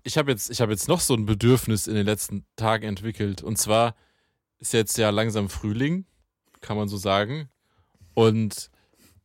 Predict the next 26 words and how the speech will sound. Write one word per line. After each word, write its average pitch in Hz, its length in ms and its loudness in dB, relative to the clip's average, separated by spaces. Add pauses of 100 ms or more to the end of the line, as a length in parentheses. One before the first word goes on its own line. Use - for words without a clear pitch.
(460)
unser 123 280 2
Rasen 120 760 4
ist - 320 -10 (200)
mehr 135 260 2
und 117 140 -4
me-, - 100 -10
da 123 120 -4
ist 120 180 -4
mehr 147 160 2
und 135 80 0
mehr, 127 240 0 (500)
oder 95 160 -2 (140)
weniger 135 520 0
und 117 180 2
weniger, 151 440 2 (120)
<laughs> - 100 -16
mehr 117 180 -2
und 107 80 -4
mehr, 123 220 -4
weniger 117 240 -4
und 110 80 -6
weniger, 143 340 -8
ich 131 100 -14
weiß 107 220 -4
nicht. 147 220 -14 (480)
Äh, 113 300 -2